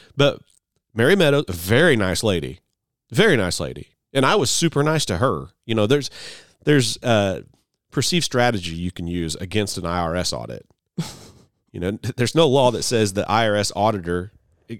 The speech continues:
Speaker 1: gets to sit in your house in
Speaker 2: Yeah.
Speaker 1: the air-conditioned comfort or the
Speaker 2: <laughs>
Speaker 1: heated comfort. And, uh, ours took place, was it in February or March?
Speaker 2: Oh, I don't remember when they actually came.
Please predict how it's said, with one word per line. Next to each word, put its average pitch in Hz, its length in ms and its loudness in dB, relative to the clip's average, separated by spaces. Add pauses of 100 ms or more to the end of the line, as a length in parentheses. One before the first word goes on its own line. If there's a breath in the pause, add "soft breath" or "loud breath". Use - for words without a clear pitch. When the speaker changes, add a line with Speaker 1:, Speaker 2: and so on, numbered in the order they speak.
Speaker 1:
gets 113 240 -2
to 127 140 -6
sit - 320 -2
in 110 140 0
your 113 180 2
house 85 440 -4
in 104 140 -2
Speaker 2:
Yeah. 110 160 0
Speaker 1:
the 110 80 0
air-conditioned 107 580 -2
comfort 104 400 -2
or 110 280 4
the 98 280 0
Speaker 2:
<laughs> - 40 -12
Speaker 1:
heated 120 400 -2
comfort. 98 500 -2
And, 107 80 -4
uh, 90 220 -6
ours 135 240 2
took 127 180 -2
place, 113 340 -2
was 107 200 -4
it 107 80 -4
in 87 320 -10 (240)
February 127 500 2
or 92 60 -2
March? 110 420 -2 (220)
Speaker 2:
Oh, 285 200 8
I 254 100 6
don't 233 160 4
remember 190 340 2
when 175 120 0
they 156 120 -2
actually 143 340 -4
came. 113 400 -6